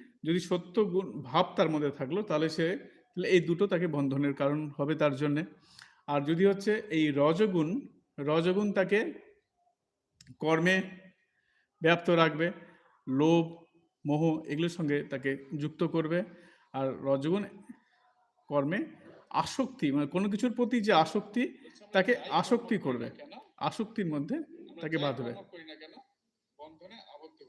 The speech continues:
হুম। তাকে, তাকে আসক্তি, আসক্তির মধ্যে তাকে বাঁধবে। ঠিক আছে?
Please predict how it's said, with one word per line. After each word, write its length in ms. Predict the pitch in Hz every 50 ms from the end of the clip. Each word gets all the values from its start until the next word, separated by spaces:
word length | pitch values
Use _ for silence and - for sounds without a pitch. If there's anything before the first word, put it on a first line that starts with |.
| 240 _ _ - _ _ _ _ _ _ _ _ _ _ _ _ _ _ _ _ _ - -
হুম। 240 | 185 151 - - - _ _ _ _ _ _ - _ _ _ _ _ _ - - - - - 202 -
তাকে, 200 | - 185 190 226 202 - - - - - 135 - - - - - _ _ _ _ _ _ _ _ _ - - _ - 220 240
তাকে 240 | - 185 185 214 226
আসক্তি, 800 | 147 139 151 135 - 233 240 233 - - 196 185 226 415 370 - - - - - - - - - - - - _ _ _ _ _ _ _ _ _ _ _ _ _ _ _ _ _ _ _ _ _ _ _ _ _ _ _ _ -
আসক্তির 480 | 147 156 - - 226 220 - 233 202
মধ্যে 320 | 170 160 160 151 165 226 269 - - - - -
তাকে 180 | 143 - -
বাঁধবে। 440 | 143 143 127 110 107 113 117 123 131 - - _ _
ঠিক 140 | - 240 320
আছে? 200 | 302 - -